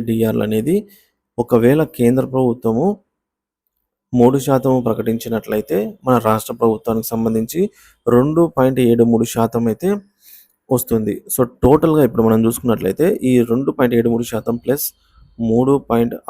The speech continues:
ఆరు నాలుగు శాతం కలిపినట్లయితే మనకు ఎంత వస్తుందో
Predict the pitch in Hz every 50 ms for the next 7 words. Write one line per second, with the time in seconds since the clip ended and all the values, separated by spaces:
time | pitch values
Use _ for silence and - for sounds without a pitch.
0 | 117 120 117 117 120 120 117 117 110 107 113 117 117 117 - - 113 113 117 -
1 | 113 - - _ _ _ _ _ _ _ _ _ _ _ _ _ _ - - 120
2 | 113 110 - 127 131 123 - 123 110 101 - 139 175 202 214 - _ _ _ _
3 | _ _ _ _ - _ _ _ _ _ - - 131 135 127 131 127 113 110 113
4 | 131 135 135 - _ _ _ _ _ _ _ _ _ _ _ _ - 123 113 107
5 | 117 113 - - 127 143